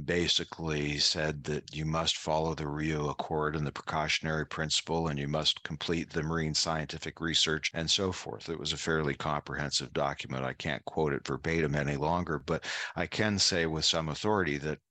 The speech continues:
anybody who has been paying attention to this broad conversation and the impacts certainly would be looking to that advisory opinion to see how the court is, is going to lean. And so I would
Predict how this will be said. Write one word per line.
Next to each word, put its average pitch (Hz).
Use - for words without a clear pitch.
anybody 95
who 87
has 82
been 78
paying 95
attention 82
to 76
this -
broad 80
conversation 73
and 71
the 71
impacts 78
certainly 92
would 78
be 76
looking 80
to 82
that 76
advisory 76
opinion 76
to 78
see 82
how 92
the 82
court -
is, 76
is 76
going 76
to 73
lean. 71
And 80
so 78
I 78
would 78